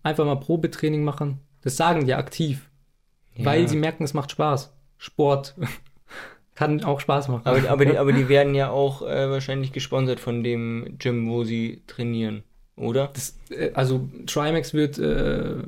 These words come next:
Speaker 1: trainiert bei irgendeinem anderen Influencer, Boxer oder so, glaub ich. Deshalb weiß ich nicht, wie das da ausschaut.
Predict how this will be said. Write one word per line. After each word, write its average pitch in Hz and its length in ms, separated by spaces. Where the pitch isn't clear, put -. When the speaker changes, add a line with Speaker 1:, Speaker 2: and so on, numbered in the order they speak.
Speaker 1:
trainiert 143 340
bei 143 80
irgendeinem 143 380
anderen 139 400
Influencer, 135 640
Boxer 127 480
oder 127 200
so, 135 260
glaub 131 240
ich. 139 180
Deshalb 127 280
weiß 123 200
ich 135 60
nicht, 120 280
wie 131 60
das 127 140
da 135 80
ausschaut. 135 440